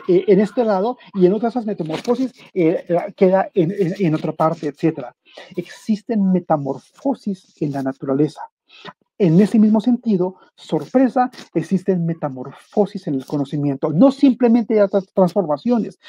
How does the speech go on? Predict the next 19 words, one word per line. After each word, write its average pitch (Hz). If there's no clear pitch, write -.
no 247
simplemente 233
ya 208
revoluciones. 185
Y 175
entonces, 285
eh, 156
de 180
la 170
manera 214
m-, 180
mejor 208
intencionada, 156
más 196
respetuosa, 214
más 202
cálida 254
posible 151
contigo, 160